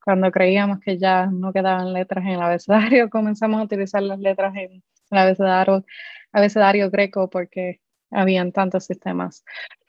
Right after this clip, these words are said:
Pues el pronóstico para este año, lamentablemente, es que tal vez podamos esperar una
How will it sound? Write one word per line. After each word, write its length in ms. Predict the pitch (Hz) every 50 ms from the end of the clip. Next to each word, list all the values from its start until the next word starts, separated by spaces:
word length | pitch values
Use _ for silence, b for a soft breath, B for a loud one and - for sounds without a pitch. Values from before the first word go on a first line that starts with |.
| _ _
Pues 200 | - 233 226 226
el 80 | 233
pronóstico 680 | - 240 240 233 233 226 214 220 - 285 277 294 294 262
para 260 | 277 262 240 233 220
este 220 | 214 214 - 240 233
año, 340 | 220 214 220 226 226 226
lamentablemente, 800 | 220 214 214 208 202 190 190 190 196 202 208 202 196 196 220 214
es 100 | 196 196 -
que 180 | - 196 185
tal 240 | 185 - 185 185 180
vez 240 | 175 175 175 170 -
podamos 360 | _ 202 190 185 180 185 190
esperar 480 | 196 196 - 208 196 185 185 190 190 - _
una 480 | 196 190 190 190 190 190 190 190 -